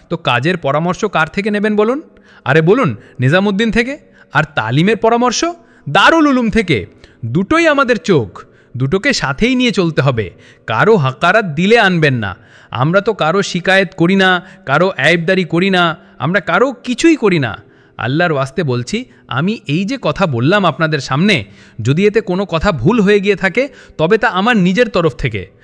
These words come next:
আমি এর জন্য আপনাদের সবার কাছে মাফি চাইছি। মাফ করে দেবেন তো ইনশাল্লাহ?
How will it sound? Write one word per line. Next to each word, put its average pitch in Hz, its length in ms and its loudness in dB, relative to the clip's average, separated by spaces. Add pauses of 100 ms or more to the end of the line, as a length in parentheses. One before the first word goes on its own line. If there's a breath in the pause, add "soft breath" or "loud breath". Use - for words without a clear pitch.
(160 soft breath)
আমি 139 280 2
এর 139 100 2
জন্য 170 260 0
আপনাদের 160 420 -4
সবার 208 360 0
কাছে 170 220 -2
মাফি 196 260 0
চাইছি। 127 400 -2 (440 soft breath)
মাফ 110 180 -6
করে 165 180 0
দেবেন 196 240 2
তো 226 80 2
ইনশাল্লাহ? 214 460 0